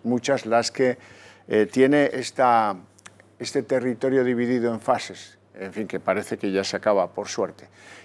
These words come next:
Y la referencia editorial de hoy me gustaría que fuera sobre algo que ya saben que a un servidor de ustedes le tiene muy torturado, que es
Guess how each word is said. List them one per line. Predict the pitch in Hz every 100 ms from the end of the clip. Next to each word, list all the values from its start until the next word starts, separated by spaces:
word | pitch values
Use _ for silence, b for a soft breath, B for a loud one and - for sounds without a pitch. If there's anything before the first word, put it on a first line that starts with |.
| B
Y | 120
la | 117
referencia | 123 120 143 175 -
editorial | 185 175 160 175 165
de | 156
hoy | 160 165 -
me | 139
gustaría | 123 - 131 135 147 135
que | 123
fuera | - 135 120 110 -
sobre | - 110
algo | 120 123 123
que | 123
ya | 123
saben | 120 131 127
que | - 123 131 131 B B B _
a | 110
un | 113
servidor | 113 127 123 127
de | 120
ustedes | 123 - 120 127
le | 120
tiene | 110 120 123
muy | 123 120
torturado, | 110 110 98 117 151 120 87
que | 104 110
es | 120